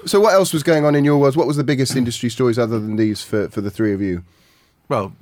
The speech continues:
Speaker 2: biggest industry story for me is probably the non-event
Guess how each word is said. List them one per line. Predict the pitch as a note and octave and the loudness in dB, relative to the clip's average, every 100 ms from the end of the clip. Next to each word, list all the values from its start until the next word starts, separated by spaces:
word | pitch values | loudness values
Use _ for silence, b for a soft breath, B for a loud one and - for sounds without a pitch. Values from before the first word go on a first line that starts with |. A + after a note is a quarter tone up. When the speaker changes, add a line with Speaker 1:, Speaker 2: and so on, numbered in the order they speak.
| - | -8
Speaker 2:
biggest | D#3+ C3+ | -6 -6
industry | B2+ A2 G2+ | -6 -6 -12
story | - A2+ F#2+ - | -8 -6 -6 -8
for | G#2 | -6
me | A#2 F#2+ F#2+ A2 | -4 -4 -8 -12
is | F2+ | -16
probably | - G#2 F#2 F#2+ F#2+ F#2 F2 _ _ _ - | -10 -10 -10 -10 -8 -10 -14 _ _ _ -8
the | G2+ | -4
non-event | A2 A#2+ A2 F#2+ G2+ - - | -2 -2 -4 -4 -6 -8 -14